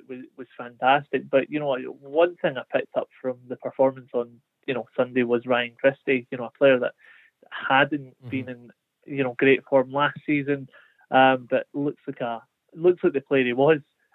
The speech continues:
Speaker 1: um, from a couple of years ago, and it, it's just great to see. Um, I know he's only got a short time left on his contract, but,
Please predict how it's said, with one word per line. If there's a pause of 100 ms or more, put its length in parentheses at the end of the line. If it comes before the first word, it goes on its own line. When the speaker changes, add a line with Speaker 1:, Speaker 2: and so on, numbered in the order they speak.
Speaker 1:
um,
from
a
couple
of
years
ago,
and
it, (160)
it's
just
great (100)
to
see. (140)
Um, (280)
I
know
he's (200)
only
got
a
short
time
left
on
his
contract,
but,